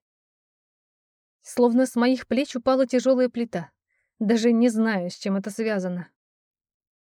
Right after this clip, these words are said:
"Просто я вернулась, мама". Джаз обняла ее и поцеловала в щеку. Родерик был удивлен, когда Джаз попросила перенести их вещи наверх.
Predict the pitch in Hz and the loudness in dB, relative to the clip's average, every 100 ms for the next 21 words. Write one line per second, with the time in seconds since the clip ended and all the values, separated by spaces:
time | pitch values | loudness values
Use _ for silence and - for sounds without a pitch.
0 | _ - 277 - 269 311 262 214 180 175 | _ -6 -4 -2 0 0 0 -2 -2 -6
1 | - 208 180 156 _ _ _ _ _ _ | -8 -6 -6 -10 _ _ _ _ _ _
2 | 226 214 202 208 196 214 233 240 196 185 | -2 0 0 -2 -2 -2 -2 -2 -2 -4
3 | - 254 196 - 190 185 185 190 - 165 | -6 -12 -8 -2 -2 0 -4 -6 -10 -10
4 | - - _ _ _ _ _ _ _ _ | -14 -20 _ _ _ _ _ _ _ _
5 | _ _ _ _ _ _ _ 220 220 254 | _ _ _ _ _ _ _ -2 4 4
6 | 311 240 269 277 254 240 285 285 220 202 | 4 2 2 4 2 2 2 2 0 0
7 | 202 190 233 - 220 214 202 254 233 214 | 0 2 -2 -4 -4 -4 -2 0 0 -2
8 | 208 202 190 - 214 - 208 226 220 214 | -2 -2 -2 -4 -4 -4 -4 -4 -6 -6
9 | 190 175 - _ | -6 -8 -12 _